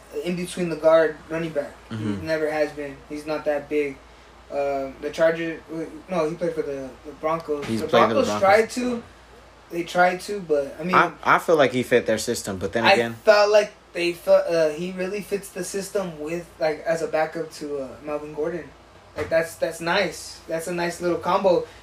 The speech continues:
Speaker 1: You got Melvin Gordon coming fast, but still, uh, able to run in between the two guards, and now you're running the checkdowns and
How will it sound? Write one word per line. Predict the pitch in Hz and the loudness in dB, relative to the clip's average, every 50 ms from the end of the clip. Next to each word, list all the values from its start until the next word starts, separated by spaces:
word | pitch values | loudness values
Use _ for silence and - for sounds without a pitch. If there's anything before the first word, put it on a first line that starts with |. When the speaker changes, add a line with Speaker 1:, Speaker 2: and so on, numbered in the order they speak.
| - | -10
Speaker 1:
You | - 165 | -4 2
got | 175 175 170 165 | 4 6 6 6
Melvin | 165 170 170 175 180 180 | 4 2 2 2 0 0
Gordon | 170 175 180 180 175 170 | 4 4 4 4 4 0
coming | 165 - 190 175 180 175 170 175 165 - - - - - | -2 0 0 0 0 0 -2 -4 -6 -8 -12 -20 -20 -20
fast, | - - - 196 185 175 175 170 170 | -4 4 6 6 6 6 2 2 -4
but | 170 | -6
still, | 165 - - 180 180 175 170 165 165 165 - | -4 0 2 4 4 2 2 -2 -6 -2 0
uh, | 160 156 156 147 147 143 - - - - | 4 6 6 6 6 4 -2 -10 -8 -2
able | 165 175 175 175 175 | -2 0 0 2 2
to | 165 | 2
run | 170 170 170 | 2 0 0
in | 170 | -2
between | 165 170 - - 170 160 | -4 -6 -8 -8 -8 -8
the | 156 | -8
two | - 170 | -10 -8
guards, | 165 165 180 185 196 190 180 180 175 165 - - - - - - - - - - - | -2 4 6 6 8 8 6 4 2 0 -6 -16 -20 -20 -20 -20 -20 -20 -20 -16 -14
and | 151 147 151 | -10 -4 0
now | 156 160 | 0 2
you're | 156 156 156 160 | 2 2 2 0
running | 160 156 156 151 | -2 -2 -4 -4
the | 147 139 | -6 -6
checkdowns | - - 185 180 175 165 175 170 165 165 160 160 156 151 151 151 | -2 2 2 2 2 2 0 0 2 2 0 0 -4 -6 -8 -10
and | 143 | -10